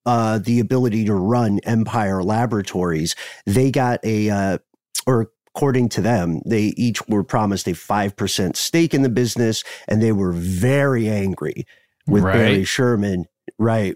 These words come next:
Speaker 1: Yep. We're laying some groundwork. They were very angry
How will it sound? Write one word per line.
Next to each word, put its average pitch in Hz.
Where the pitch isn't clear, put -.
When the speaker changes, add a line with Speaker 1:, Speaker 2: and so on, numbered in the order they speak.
Speaker 1:
Yep. 135
We're 120
laying 135
some 143
groundwork. 135
They 107
were 98
very 131
angry 107